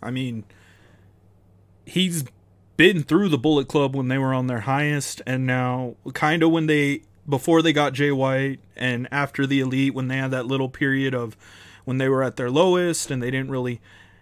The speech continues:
have a, a, like, glorified leader, and, you know, people didn't really talk about him as much 'cause the Elite had just left, and Jay White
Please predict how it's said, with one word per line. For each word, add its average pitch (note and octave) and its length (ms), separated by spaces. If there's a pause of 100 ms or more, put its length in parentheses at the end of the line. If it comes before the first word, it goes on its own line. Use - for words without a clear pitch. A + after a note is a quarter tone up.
have D3 380
a, A#2+ 240
a, C3 140 (1400)
like, B2+ 240 (140)
glorified E3 680
leader, D#3+ 480
and, A2 320
you C3+ 80
know, A#2+ 340 (160)
people C3+ 220
didn't C3 220
really B2+ 340 (120)
talk D#3 300
about C#3+ 260
him C#3 120
as C3 200
much C3 580
'cause A#2+ 180
the A#2+ 120
Elite C#3 380
had C3+ 160
just C3 280
left, C3 420
and G#2+ 180 (1000)
Jay C#3 220
White C3 460